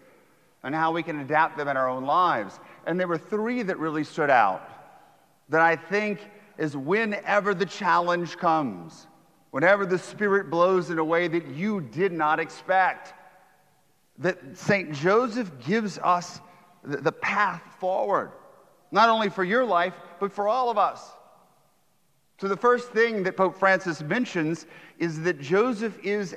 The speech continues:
a tender and loving father. Tender and loving father, because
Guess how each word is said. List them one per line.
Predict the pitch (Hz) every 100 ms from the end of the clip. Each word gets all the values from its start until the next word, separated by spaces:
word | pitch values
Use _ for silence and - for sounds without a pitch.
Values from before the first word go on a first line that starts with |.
| -
a | 175 160 - - -
tender | - 233 240 233 226 220 226 - -
and | 160 165 139
loving | 135 151 143 147 139 127 - - _
father. | - 180 190 175 117 80 - - - _ _ _ _ _ _ _ _ _
Tender | - 247 247
and | 233
loving | 208 196 196
father, | - 208 233 147
because | 110 175 208 233 226 160 220 -